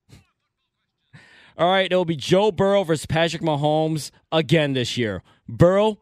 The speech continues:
three and oh against Mahomes, undefeated. He's the only quarterback to beat Mahomes three straight times. Does Joe Burrow own Mahomes, or will this be the next great rivalry in the N F L?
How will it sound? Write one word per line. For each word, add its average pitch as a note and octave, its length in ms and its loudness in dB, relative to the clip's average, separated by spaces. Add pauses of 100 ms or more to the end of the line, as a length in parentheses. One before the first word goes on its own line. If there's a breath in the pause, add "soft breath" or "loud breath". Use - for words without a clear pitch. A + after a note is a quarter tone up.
three F#3+ 500 -4
and F#3+ 100 0
oh F3 140 2
against D3 240 -4
Mahomes, C#3 440 -2 (100)
undefeated. D3 580 -4 (220 soft breath)
He's C3+ 160 -4
the C#3 100 -2
only G#3+ 220 0
quarterback E3 480 -2
to C#3 100 -8
beat D3 180 -4
Mahomes C3 420 -4
three E3+ 240 -4
straight D3+ 280 -4
times. B2+ 460 -8 (580)
Does D#3+ 140 -2
Joe C#4 180 -2
Burrow A#3 340 0
own F#3+ 280 0
Mahomes, D#3+ 500 -2
or G3+ 180 -2
will F#3 200 -2
this A#3+ 180 -4
be A#3+ 140 -6
the G3+ 120 -4
next F#3+ 220 -4
great F#3 220 -4
rivalry D3+ 640 -4
in C3+ 80 -4
the C#3 100 -2
N C#3+ 100 -4
F C#3 160 -8
L? D#3 220 -10